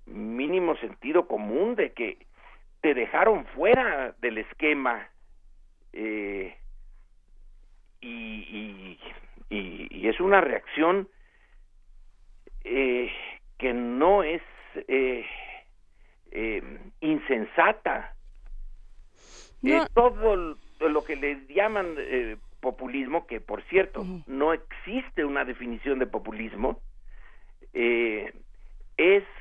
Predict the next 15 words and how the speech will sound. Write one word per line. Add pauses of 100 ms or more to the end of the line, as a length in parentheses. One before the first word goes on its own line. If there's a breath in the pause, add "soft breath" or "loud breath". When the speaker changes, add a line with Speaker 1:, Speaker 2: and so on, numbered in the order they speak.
(120)
Speaker 1:
producto (500)
de
unos
abusos
enormes
que
se
han
hecho
antes
por
parte
de
las
clases